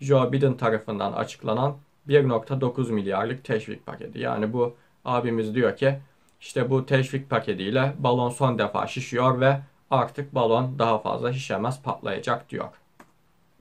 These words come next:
Grandam daha önce iki bin yılında dot-com krizi öncesi hisse senetlerinin aşırı değerlendiğini görmüştü. Aynı zamanda Graham,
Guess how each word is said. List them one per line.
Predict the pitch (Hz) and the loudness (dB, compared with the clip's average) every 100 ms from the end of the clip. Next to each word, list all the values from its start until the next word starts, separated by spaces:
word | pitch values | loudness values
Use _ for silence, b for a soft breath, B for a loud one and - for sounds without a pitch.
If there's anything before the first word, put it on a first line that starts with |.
| _ _ _ _ _ _ _ b b b b b b | _ _ _ _ _ _ _ b b b b b b
Grandam | 135 143 147 143 139 135 | 4 6 6 4 4 4
daha | 139 147 | 4 4
önce | 139 139 | 4 2
iki | 135 139 | 0 2
bin | 143 139 | 4 6
yılında | 123 117 120 131 135 - _ _ 139 | 6 4 2 2 0 -4 _ _ 4
dot-com | 139 139 135 113 | 4 4 0 0
krizi | - 117 107 110 | 0 0 4 4
öncesi | 101 101 110 131 | 2 0 0 -2
hisse | 127 135 | -2 -2
senetlerinin | 135 110 - 110 110 117 | 0 -2 0 0 0 0
aşırı | 120 120 139 123 | -2 0 0 2
değerlendiğini | 113 107 107 101 101 113 117 | 4 4 2 0 -2 -2 0
görmüştü. | 113 104 104 98 - - - b b b | 2 2 0 -6 -10 -12 -14 b b b
Aynı | 131 147 147 | 2 4 4
zamanda | 131 123 123 127 - - | 4 4 2 0 -2 -4
Graham, | 131 120 131 110 131 | -2 0 2 0 -2